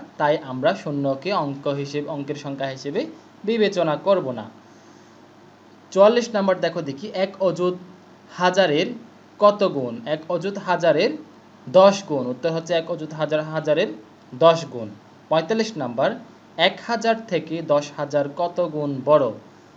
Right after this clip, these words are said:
উত্তর, এক হাজার থেকে দশ হাজার দশ গুণ বড়। তারপর ছেচল্লিশ নাম্বার, দশ হাজার থেকে এক লক্ষ কত গুণ বড়? দশ হাজার থেকে এক লক্ষ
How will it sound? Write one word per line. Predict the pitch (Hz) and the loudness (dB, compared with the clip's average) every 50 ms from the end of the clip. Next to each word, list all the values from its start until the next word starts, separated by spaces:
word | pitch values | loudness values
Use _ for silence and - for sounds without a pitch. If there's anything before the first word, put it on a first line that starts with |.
| - - | -10 -6
উত্তর, | 160 160 160 160 - - 233 - | -4 -4 -4 -2 -2 -2 -2 -2
এক | - 156 151 - | -2 -4 -4 -4
হাজার | 175 170 156 160 151 - | -2 -2 -2 -2 -2 -4
থেকে | 165 160 156 147 | -6 -6 -4 -2
দশ | 143 - - - - | -2 -4 -4 -4 -6
হাজার | 143 147 185 226 - - - - - - - 120 117 | -2 0 0 0 0 -4 -12 -20 -20 -20 -12 0 4
দশ | 160 175 190 185 - | 6 6 6 6 2
গুণ | 160 160 165 147 135 117 | -2 -2 -2 -2 -2 -2
বড়। | 117 113 107 104 98 101 - - - - - - - - - - - - - - - - - - | -4 -4 -4 -6 -8 -12 -14 -20 -20 -20 -20 -20 -20 -20 -20 -20 -20 -20 -20 -20 -20 -20 -6 0
তারপর | 190 208 233 226 - 151 156 | 2 4 4 4 4 4 4
ছেচল্লিশ | 156 - - 190 185 220 214 214 214 - - | 4 2 0 -2 0 0 0 -2 -2 -4 -4
নাম্বার, | 151 135 127 123 135 170 220 254 - - - - - - 120 110 | -4 -4 -2 0 0 0 0 -2 -6 -14 -18 -20 -18 -16 -4 2
দশ | 135 151 180 196 - - | 4 4 4 4 2 -2
হাজার | 220 226 220 233 226 220 220 | -2 0 2 2 0 0 -2
থেকে | - 214 196 202 208 | -4 -6 -4 -2 -4
এক | 196 - 165 160 160 165 | -2 -2 -2 -4 -4 -2
লক্ষ | 165 160 156 160 160 165 160 160 160 | 0 0 0 0 -2 -4 -4 -2 -2
কত | 147 139 143 | -2 -2 -2
গুণ | 135 120 127 120 117 110 | -4 -6 -6 -8 -8 -6
বড়? | 110 107 104 101 98 101 - - - - - - - 127 | -6 -6 -8 -8 -12 -14 -20 -20 -20 -20 -20 -20 -14 -2
দশ | 117 147 156 170 - - - | 2 4 4 4 2 -2 -4
হাজার | 226 220 202 214 214 214 | -2 0 0 0 -2 -2
থেকে | 190 185 180 - 175 | -4 -8 -6 -2 -2
এক | 156 147 135 - | -2 -2 -2 -4
লক্ষ | 131 123 117 117 - - - | -6 -6 -6 -6 -8 -8 -6